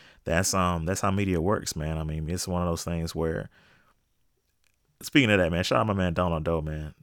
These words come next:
Donald Doe, that's my, that's my brother, man. Like, if y'all just, <laughs> y'all just don't know, that's my dude, man. Like, um, like, just really just, like, a, an amazing supporter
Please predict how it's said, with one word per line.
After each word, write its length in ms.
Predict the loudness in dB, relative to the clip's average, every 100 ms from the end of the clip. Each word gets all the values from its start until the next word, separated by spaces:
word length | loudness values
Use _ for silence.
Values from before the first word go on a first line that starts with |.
| -4
Donald 240 | -2 0
Doe, 80 | 0
that's 160 | 0
my, 220 | -2 -2 -2
that's 160 | -2
my 100 | -4
brother, 300 | -2 -4 -6
man. 260 | -8 -10 -8
Like, 300 | -8 -8 -12 _
if 160 | -6 -2
y'all 240 | 4 4
just, 280 | 4 -2 -2
<laughs> 20 |
y'all 120 | 0 2
just 200 | 4 4
don't 200 | 2 2
know, 140 | 2
that's 160 | 0 0
my 140 | -4
dude, 380 | -2 -2 -4 -4
man. 300 | -6 -6 -8
Like, 320 | -8 -8 -12 _ -20 -20 -20 -20 -2
um, 640 | 2 2 2 -2 -6 -12 -16 _ _ _ _ _ _ _ _ -8
like, 160 | -4 -2
just 180 | -2 -2
really 300 | 2 2 2
just, 160 | -2
like, 160 | -4 -4
a, 260 | -4 -6 -8 -8
an 160 | -4 -2
amazing 460 | 0 0 0 -4
supporter 640 | -6 -8 -2 0 0 -2